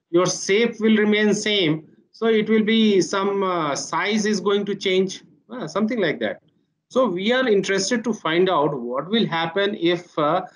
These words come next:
this stress, uh, field is getting disturbed,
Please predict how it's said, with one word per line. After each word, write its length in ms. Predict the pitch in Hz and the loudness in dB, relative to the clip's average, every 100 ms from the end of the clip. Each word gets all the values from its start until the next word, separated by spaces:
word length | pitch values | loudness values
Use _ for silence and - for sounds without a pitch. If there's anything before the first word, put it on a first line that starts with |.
| _ _ _ | _ _ _
this 160 | 185 196 190 | -2 0 0
stress, 560 | - - 196 220 - - _ _ _ _ _ 165 | -4 -4 -2 -2 -4 -10 _ _ _ _ _ -12
uh, 60 | |
field 460 | 156 - 220 233 220 - | -12 -2 2 2 0 2
is 320 | 185 180 165 | 2 2 0
getting 420 | 151 160 185 165 | -2 2 2 2
disturbed, 720 | 143 143 - 139 151 214 - | -2 -4 -4 0 0 0 -4